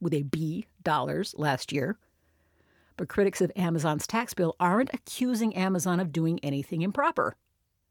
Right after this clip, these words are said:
C N N quotes Matthew Gardner,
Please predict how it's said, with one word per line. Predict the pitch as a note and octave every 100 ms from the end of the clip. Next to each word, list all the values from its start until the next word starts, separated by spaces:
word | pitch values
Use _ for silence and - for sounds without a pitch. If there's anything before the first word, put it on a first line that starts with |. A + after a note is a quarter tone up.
| _ _ _ _ _ _ _ _ _ _
C | - - A#3
N | C#4+
N | D4
quotes | D4+ G3 D#3+ - - -
Matthew | C#3+ C#3+ C#3+ C#4
Gardner, | C4 E3 C3+ C#3